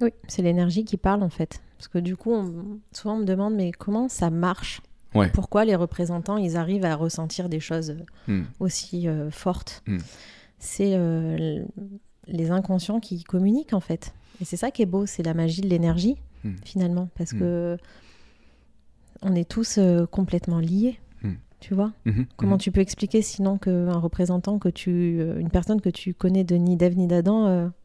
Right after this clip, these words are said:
Speaker 1: puisse, euh, te représenter et, et toi te voir complètement dans elle, en fait ? Comment
Speaker 2: C'est
Speaker 1: tu
Speaker 2: fou.
Speaker 1: l'expliques ?
Speaker 2: Ouais.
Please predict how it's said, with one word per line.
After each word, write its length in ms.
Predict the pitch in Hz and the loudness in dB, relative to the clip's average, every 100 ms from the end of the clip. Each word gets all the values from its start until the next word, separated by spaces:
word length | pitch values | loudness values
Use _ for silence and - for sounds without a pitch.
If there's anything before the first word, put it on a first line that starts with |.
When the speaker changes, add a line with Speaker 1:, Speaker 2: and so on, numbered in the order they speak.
| _ | _
Speaker 1:
puisse, 240 | - - 180 | -6 -4 0
euh, 240 | 165 160 - - - - - - - - | 0 0 -4 -14 -20 -20 -20 -20 -20 0
te 80 | 190 | 4
représenter 540 | 180 - 175 180 202 | 4 2 0 0 0
et, 800 | 214 185 170 180 185 175 208 208 | 0 0 0 -2 -4 -6 -8 -8
et 40 | 175 | -4
toi 160 | 190 | -2
te 120 | 190 | 0
voir 220 | 180 190 - | 0 -2 -2
complètement 420 | 180 170 175 170 | -6 -4 -6 -6
dans 160 | 175 | -4
elle, 200 | 202 202 | -4 -4
en 60 | 175 | -6
fait ? 340 | 165 151 - - - - | -6 -8 -8 -18 -16 -4
Comment 140 | 185 | -2
Speaker 2:
C'est 60 | 180 | 0
Speaker 1:
tu 40 | |
Speaker 2:
fou. 40 | 175 | 0
Speaker 1:
l'expliques ? 600 | 95 - 220 - - - | -2 0 0 0 -4 -16
Speaker 2:
Ouais. 80 | - | -8